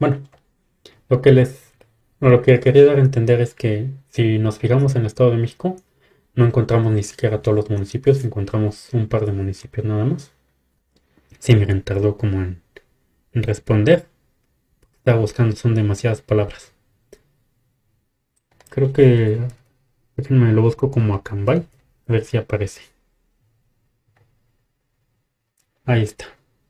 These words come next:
México. Aquí está el Estado de México. De hecho, miren, por ejemplo, aparece Acambay y solo aparece una localidad. Aparece Almoloya y solo aparecen un par de localidades.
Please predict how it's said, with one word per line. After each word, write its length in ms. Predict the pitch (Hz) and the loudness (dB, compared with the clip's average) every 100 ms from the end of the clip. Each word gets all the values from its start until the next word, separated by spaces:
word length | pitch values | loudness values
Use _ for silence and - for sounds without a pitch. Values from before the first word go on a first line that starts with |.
| _ _ _ _ _ _ _ _ _ _ _ | _ _ _ _ _ _ _ _ _ _ _
México. 480 | - 117 - - - _ _ _ _ _ _ | -4 -2 -4 -14 -20 _ _ _ _ _ _
Aquí 180 | 127 - | -6 -6
está 160 | - 135 | 0 2
el 60 | |
Estado 260 | 117 - 120 | 2 2 0
de 80 | 107 | 0
México. 360 | 104 - - _ _ _ _ _ _ _ _ _ _ _ | -4 -8 -20 _ _ _ _ _ _ _ _ _ _ _
De 100 | 123 | 0
hecho, 460 | 120 - 123 117 107 | 0 2 2 2 0
miren, 360 | 107 107 101 | 0 0 -2
por 140 | 101 104 | -2 -2
ejemplo, 280 | 107 104 | -2 -2
aparece 400 | 104 110 110 - | -2 -2 -4 -4
Acambay 520 | 120 113 104 151 185 - | -4 -2 -2 0 -2 -6
y 80 | 120 | -6
solo 260 | 107 117 113 | -2 0 0
aparece 580 | 107 - - 110 107 120 | -2 -8 -6 -4 -2 -2
una 140 | 110 | -2
localidad. 480 | 104 - 101 98 92 _ _ _ _ _ _ _ _ _ _ _ _ _ _ _ | -4 -4 -6 -6 -8 _ _ _ _ _ _ _ _ _ _ _ _ _ _ _
Aparece 760 | 120 117 113 117 113 127 117 113 | -6 -2 -2 -2 -4 -2 0 0
Almoloya 760 | 107 104 107 110 123 170 185 _ _ _ _ _ _ | 0 0 2 2 2 0 -2 _ _ _ _ _ _
y 120 | - 113 | -6 -4
solo 220 | 117 110 | 0 -2
aparecen 380 | - 110 104 113 | -2 -4 -2 -4
un 120 | 104 | -2
par 180 | 107 104 | -4 -2
de 80 | |
localidades. 500 | 101 95 98 95 95 | -4 -4 -6 -6 -8